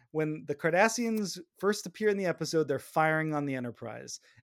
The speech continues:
and the Enterprise is finally able to disable the Cardassian ship, but not until they take, like, a dozen shots, phaser shots. And then when the Enterprise does finally fire, 'cause they only have the budget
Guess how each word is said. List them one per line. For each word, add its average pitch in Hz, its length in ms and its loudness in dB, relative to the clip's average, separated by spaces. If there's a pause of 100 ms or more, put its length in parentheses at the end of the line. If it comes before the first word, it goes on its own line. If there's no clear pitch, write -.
and 147 280 -2
the 147 140 -4
Enterprise 185 800 0
is 147 180 -6
finally 185 440 0
able 165 220 2
to 147 260 -2
disable 170 540 0
the 143 60 -4
Cardassian 135 580 -2
ship, 127 280 -6 (280)
but 160 140 -2
not 214 220 -2
until 208 240 2
they 180 100 4
take, 175 220 -2
like, 151 240 0
a 160 100 -2
dozen 151 480 0
shots, 160 680 -4 (300)
phaser 175 280 4
shots. 285 520 0 (400)
And 180 120 4
then 214 100 4
when 220 140 4
the 208 120 2
Enterprise 202 460 4
does 240 260 4
finally 180 300 2
fire, 147 340 4
'cause 143 260 -6
they 147 180 2
only 151 160 0
have 147 100 0
the 139 60 -4
budget 135 340 -2